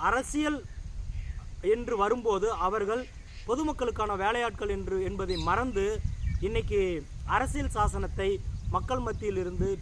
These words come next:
பிரிக்க பார்க்கிறார்கள். அதனால் முதலில் மக்கள் மத்தியில அரசு பணியில் இருப்பவர்களும் மக்கள் பிரதிநிதிகளும் அரசியல், அதாவது அரசியல்வாதிகள் என்று சொல்லக்கூடிய மக்கள் பிரதிநிதிகளும்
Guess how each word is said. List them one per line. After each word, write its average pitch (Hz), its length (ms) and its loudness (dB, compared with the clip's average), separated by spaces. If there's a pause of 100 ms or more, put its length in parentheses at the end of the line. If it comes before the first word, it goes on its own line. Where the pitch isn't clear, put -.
பிரிக்க 302 300 2
பார்க்கிறார்கள். 165 560 4 (120)
அதனால் 180 360 2
முதலில் 240 460 0 (400)
மக்கள் 185 300 -2
மத்தியில 185 380 0 (720)
அரசு 233 360 2
பணியில் 208 320 2
இருப்பவர்களும் 180 580 0 (200)
மக்கள் 190 400 0
பிரதிநிதிகளும் 185 640 0 (380)
அரசியல், 240 520 0 (200)
அதாவது 190 380 0
அரசியல்வாதிகள் 202 800 2
என்று 175 140 -2
சொல்லக்கூடிய 180 400 -2
மக்கள் 196 360 0
பிரதிநிதிகளும் 180 720 0